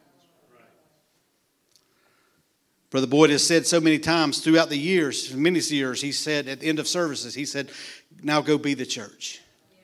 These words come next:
And that's not just a statement to close out the service. That's what we should do every day. We should go be the church. Can, can God move at your workplace?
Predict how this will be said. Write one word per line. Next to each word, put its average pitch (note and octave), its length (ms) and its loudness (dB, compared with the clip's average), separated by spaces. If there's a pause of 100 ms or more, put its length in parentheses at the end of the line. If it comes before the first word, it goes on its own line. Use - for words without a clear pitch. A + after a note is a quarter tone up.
(1080)
And C#3+ 80 -2
that's E3 120 0
not F#3 200 4
just E3+ 160 -2
a D#3+ 60 -4
statement F3 360 0
to C#3 60 -4
close D#3+ 300 2
out C#3+ 120 -2
the B2 80 -6
service. D#3 720 -4 (1200)
That's D3 180 -4
what F3 140 0
we E3 80 4
should E3 180 0
do D#3+ 140 0
every D3+ 260 -6
day. A#2+ 240 -20 (1600)
We D3 100 -6
should C3+ 160 -6
go C#3 140 -2
be C3+ 180 -2
the B2 120 -6
church. - 500 -6 (260)
Can, D3+ 300 0 (240)
can D#3+ 180 4
God E3 360 6
move D#3+ 340 6
at - 120 -2
your D3+ 100 -2
workplace? D#3 720 -6